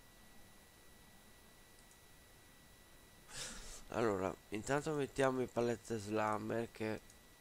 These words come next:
finiamo di fare. Allora, andiamo in palette slammer di questo. Facciamo control D, control X e lo mettiamo dentro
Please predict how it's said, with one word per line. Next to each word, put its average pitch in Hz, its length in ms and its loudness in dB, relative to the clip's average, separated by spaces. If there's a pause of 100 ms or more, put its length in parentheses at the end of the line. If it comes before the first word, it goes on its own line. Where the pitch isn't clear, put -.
(260)
finiamo 113 640 0
di 110 140 -8
fare. 113 680 4 (760)
Allora, 120 320 4
andiamo 117 340 2
in 104 80 -2
palette 123 420 2
slammer 120 440 6
di 107 160 -2
questo. 113 720 2 (640)
Facciamo 110 600 4 (760)
control 123 560 2
D, 135 380 6 (2000)
control 123 640 4 (180)
X 175 720 0 (720)
e - 100 0
lo 123 160 4
mettiamo 143 840 4 (140)
dentro 131 960 2